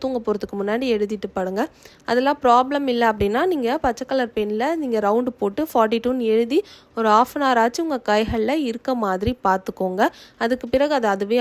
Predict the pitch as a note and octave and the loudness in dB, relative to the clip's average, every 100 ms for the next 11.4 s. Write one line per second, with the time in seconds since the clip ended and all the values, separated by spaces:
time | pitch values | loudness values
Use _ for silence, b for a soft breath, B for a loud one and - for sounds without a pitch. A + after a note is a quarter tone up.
0 | G#3+ G3 G3 G3 C#4 F#4+ - - A#3 C#4 | 2 0 -2 -2 -2 -2 -6 0 2 2
1 | B3+ G#3+ D#4 F#4+ D4+ A#3 A3 D4+ E4+ E4 | 2 2 0 0 -2 0 0 0 0 0
2 | B3+ G#3 G3 A3+ C4 A3 G3 G3+ D4 B | 0 0 2 0 0 0 0 2 0 B
3 | B B B A#3+ B3 B3 A#3+ D4 D4+ A#3+ | B B B -2 2 4 4 4 4 2
4 | A#3+ C4+ A3 - - G#3+ G3 - A#3+ B3 | 2 2 0 -2 -4 -4 -4 -4 -2 -2
5 | A#3 G#3+ G#3+ G#3 G#3 G3+ G#3 A#3+ C#4+ B3 | 0 0 0 2 4 2 2 -2 0 2
6 | G#3+ B3 C#4 C4 C#4+ D4 A#3+ B3+ G#3+ A3 | 2 2 0 2 2 4 2 2 4 6
7 | C#4+ - A#3 A3+ G#3+ G#3+ G3+ G3 G3 G#3 | 4 2 0 2 0 0 -2 0 0 -2
8 | b b b - A#3 A#3+ B3+ C4+ C#4+ C#4+ | b b b -4 -2 -2 -2 0 0 0
9 | D4+ C4 A3+ A3+ - C#4+ D#4+ D#4+ A#3 G#3 | 0 2 0 -2 -2 0 0 0 0 0
10 | B3+ C4 - C#4 D4 E4 D#4+ A#3 A#3 A3+ | -2 -2 -6 -4 -2 -2 0 0 2 2
11 | G3+ F#3+ - | 2 0 2